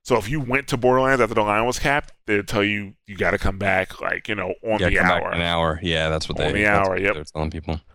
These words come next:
Speaker 1: So, yep, yep, yep. There was some, some, some action there. Um,
Speaker 2: Um, y-,
Speaker 1: go ahead.
Speaker 2: I, I saw Sleeping Dogs and,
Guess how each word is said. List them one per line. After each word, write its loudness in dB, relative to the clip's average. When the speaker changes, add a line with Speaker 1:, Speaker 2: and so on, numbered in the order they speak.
Speaker 1:
So, -2
yep, -2
yep, -8
yep. -6
There -2
was -4
some, -10
some, -10
some -12
action -8
there. -8
Um, 0
Speaker 2:
Um, -2
y-, -2
Speaker 1:
go -6
ahead. -4
Speaker 2:
I, -4
I 2
saw 4
Sleeping 4
Dogs 2
and, 2